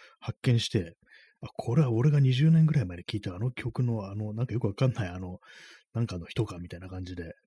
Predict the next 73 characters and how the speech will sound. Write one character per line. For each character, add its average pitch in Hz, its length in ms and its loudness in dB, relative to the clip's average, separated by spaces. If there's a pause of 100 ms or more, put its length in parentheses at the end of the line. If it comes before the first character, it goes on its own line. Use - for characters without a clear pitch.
ま - 80 -14
あ、 - 80 -16
ち - 60 -4
ょ - 20 -2
っ - 20 -2
と - 60 -8
失 - 220 -4
礼 110 60 2
な 98 60 -2
言 90 80 -10
い - 20 -10
方 98 200 -8
で 104 80 -4
す - 100 -12
け - 80 -6
ど 87 140 -12
も、 85 240 -16 (640)
そ - 160 0
う - 20 6
い - 40 6
う - 20 0
感 131 200 4
じ 123 120 4
で 120 60 6
ね、 92 200 0 (100)
こ - 300 -18
う、 - 100 -20 (400)
い 104 40 0
ろ 110 80 2
い - 40 2
ろ 98 60 -4
聞 - 140 0
い - 20 -6
て 123 100 4
た - 80 -2
ら、 85 100 -12
そ - 120 -12
の 92 80 -10
サ - 180 -6
ウ 107 60 0
ン 104 60 0
ド 101 100 0
ク 107 100 -2
ラ 101 60 -2
ウ 95 80 -4
ド 82 80 -10
の 85 180 -12 (160)
デ 107 160 2
モ 123 100 6
音 131 140 6
源 92 180 -2
の 87 40 -8
む-、 98 200 -6
み 120 120 -6
た 101 80 -6
い 90 40 -6
の 92 60 -8
聞 - 140 -12
い - 40 -14
て 101 100 -10
た - 120 -14
ら、 82 160 -12 (420)
あ、 - 200 -12
こ - 180 2
ん 160 80 8
な 151 100 8
に 139 300 6
い 139 60 4
い 127 40 0
曲 95 300 -4
を 73 120 -14 (180)
ね、 85 100 -12 (760)
つ-、 - 120 -20